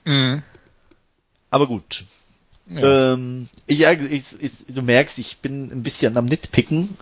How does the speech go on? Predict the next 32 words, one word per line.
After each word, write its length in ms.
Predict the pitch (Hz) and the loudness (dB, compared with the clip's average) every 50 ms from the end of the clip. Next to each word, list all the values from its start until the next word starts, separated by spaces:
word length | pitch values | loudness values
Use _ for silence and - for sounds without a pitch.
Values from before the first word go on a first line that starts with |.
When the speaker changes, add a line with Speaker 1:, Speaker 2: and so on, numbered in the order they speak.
| _ _ | _ _
Speaker 1:
Ja, 280 | - 113 120 135 165 190 | -4 -2 0 0 0 0
Speaker 2:
aber 200 | 220 233 233 117 175 | 0 0 0 2 2
Speaker 1:
ja, 100 | 185 185 | 2 2
aber 400 | 175 170 160 151 147 151 156 151 | 2 2 2 2 2 2 0 -2
pick 300 | - - 135 151 - _ | -2 -4 -4 -4 -2 _
mal 160 | 135 127 113 | -2 0 0
los. 260 | 98 95 95 90 - | 0 -2 -2 -2 -2
Speaker 2:
aber 460 | 147 139 139 135 139 135 131 127 123 135 | 0 0 0 2 0 0 2 2 2 0
es 120 | 131 131 | 0 -2
ist 180 | 151 147 - - | -6 -8 -8 -4
irgendwie 320 | 127 147 139 143 143 143 | -4 -4 -4 -2 -4 -6
so, 560 | 143 131 143 143 147 147 139 139 135 135 113 - - - | -2 0 0 2 4 4 4 2 0 -2 -8 -12 -14 -14
äh, 1400 | - 113 - - - - - - - - - - - - - - - _ _ _ _ _ - - - _ - 131 | -14 -12 -12 -12 -14 -12 -12 -10 -10 -8 -8 -6 -6 -8 -8 -12 -14 _ _ _ _ _ -20 -20 -10 _ 0 0
im, 380 | 131 131 131 131 131 - 135 - _ - _ _ - - - - | 0 0 0 2 2 2 2 -2 _ -20 _ _ -16 -14 -12 -14
<laughs> 480 | - - _ _ _ _ _ _ _ _ | -16 -16 _ _ _ _ _ _ _ _
ich, 240 | - 143 143 - - | -4 -2 -2 0 -2
ich 160 | 139 - - | -4 -2 0
wurde 220 | 139 160 165 160 | 0 2 4 4
mit 180 | 151 147 143 - | 2 2 -2 -2
so 120 | - 170 | -4 -4
viel 160 | - - 175 - | -2 -2 -4 0
Euphorie 640 | 147 139 151 - - 143 139 135 151 175 185 175 156 | 2 2 2 2 2 0 0 0 -2 -4 -4 -4 -4
in 80 | 143 | -2
diesem 280 | 131 135 139 135 139 123 | 0 -2 -2 -2 -4 -10
Film, 400 | - - 151 151 156 156 139 117 - | -2 2 2 2 2 0 -6 -4 -2
äh, 80 | 135 123 | -2 -2
schon 260 | - - 143 131 120 | 0 -2 -2 -2 -2
vorab 480 | - - 147 147 143 127 127 120 - 139 | -6 -4 -2 0 2 2 2 2 0 0
irgendwie 380 | 139 127 127 127 120 127 123 | 0 0 0 -2 -4 -6 -6
von 200 | 113 - 143 117 | -2 -4 -4 0
allen 220 | 98 117 123 131 123 | 2 2 2 2 2
Seiten, 760 | 120 117 120 131 - - 131 123 123 127 123 120 123 120 | 2 2 2 2 0 -6 -12 -12 -12 -12 -12 -14 -16 -18